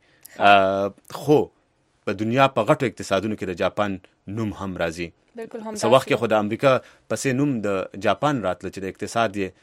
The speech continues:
Speaker 1: یا په دنیا باندې چې کوم،
Speaker 2: د ټیکنالوجي
Speaker 1: ا، ټیکنالوجي
Speaker 2: حوالې سره
Speaker 1: لحاظ
Speaker 2: ډېر
Speaker 1: سره.
Speaker 2: مخکې دی.
Speaker 1: ایستریانې
Speaker 2: او
Speaker 1: به ډېر زیاتې، ا، ټل-، ا، ټلیفونونه، ا، ټیویان ډېر زیات هغه ځای نه راغلي وو، ټیپونه او داسې څیزونه به راتله. خو هغوی دا خبره کوله چې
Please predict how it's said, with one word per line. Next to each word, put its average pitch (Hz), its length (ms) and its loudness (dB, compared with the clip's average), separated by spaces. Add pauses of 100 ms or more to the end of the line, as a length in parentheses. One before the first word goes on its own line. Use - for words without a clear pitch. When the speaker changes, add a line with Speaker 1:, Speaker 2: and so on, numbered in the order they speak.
(160)
Speaker 1:
یا 98 320 -2
په 98 140 -6
دنیا 101 320 -2
باندې 95 320 -2
چې 98 100 -12
کوم، 104 200 -4
Speaker 2:
د 214 280 -12
ټیکنالوجي 247 480 -2
Speaker 1:
ا، 214 40 4
ټیکنالوجي 113 460 4
Speaker 2:
حوالې 95 40 -2
سره - 20 0
Speaker 1:
لحاظ 92 260 0
Speaker 2:
ډېر - 60 -6
Speaker 1:
سره. 92 160 -8
Speaker 2:
مخکې 185 120 -10
دی. 196 100 -14 (280)
Speaker 1:
ایستریانې 143 400 4
Speaker 2:
او 131 60 2
Speaker 1:
به 117 100 2
ډېر 120 240 2
زیاتې، 110 220 4
ا، 107 600 -2 (100)
ټل-، 107 200 -2
ا، 104 320 2
ټلیفونونه، 110 720 -2 (380)
ا، 101 120 -2 (1200)
ټیویان 120 520 2
ډېر 107 140 2
زیات 98 320 0
هغه 98 180 0
ځای 98 100 -6
نه 98 80 -6
راغلي 95 300 -4
وو، 95 100 -6
ټیپونه 107 380 -6
او 98 180 -2
داسې 98 200 -4
څیزونه 98 200 -10
به 90 80 -6
راتله. 90 300 -4 (560)
خو - 260 2 (360)
هغوی 135 220 6
دا 160 120 2
خبره 135 280 -2
کوله 147 260 -2
چې 117 140 -6